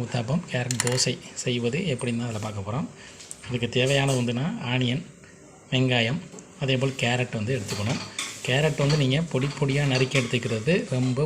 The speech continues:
முக்கியமான ஒண்ணு. அப்பதான் அது தோசையா இருந்தாலும் சரி,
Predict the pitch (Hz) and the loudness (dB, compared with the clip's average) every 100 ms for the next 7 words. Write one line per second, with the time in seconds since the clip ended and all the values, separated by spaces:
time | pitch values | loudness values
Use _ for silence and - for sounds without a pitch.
0 | 135 113 135 127 123 123 113 110 - - | 0 0 2 4 4 4 2 2 -2 -6
1 | - - - - - 131 117 127 190 - | -6 -6 -8 -8 -4 -2 2 2 2 -2
2 | - - - - 127 123 135 143 143 127 | -12 -18 -10 -4 -2 4 4 6 4 4
3 | 123 117 117 | 4 2 0